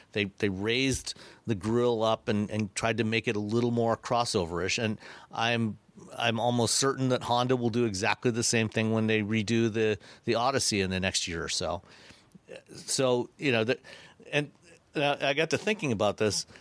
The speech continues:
and I realized, you know, this isn't the first time that a manufacturer has tried to do this with a minivan.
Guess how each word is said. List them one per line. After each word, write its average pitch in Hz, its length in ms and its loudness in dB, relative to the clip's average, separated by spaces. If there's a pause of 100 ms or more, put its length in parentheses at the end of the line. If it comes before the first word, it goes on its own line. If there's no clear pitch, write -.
(160)
and 123 120 -2
I 127 40 -6
realized, 143 440 2 (800)
you 135 160 0
know, 135 140 -4
this 185 200 2
isn't 233 200 2
the 160 100 -2
first 165 260 0
time 151 260 0
that 135 120 2
a 123 40 0
manufacturer 123 640 0
has 104 120 -2
tried 113 220 -2
to 110 80 2
do 156 200 0
this 101 280 0
with 101 140 0
a 107 40 2
minivan. 104 480 0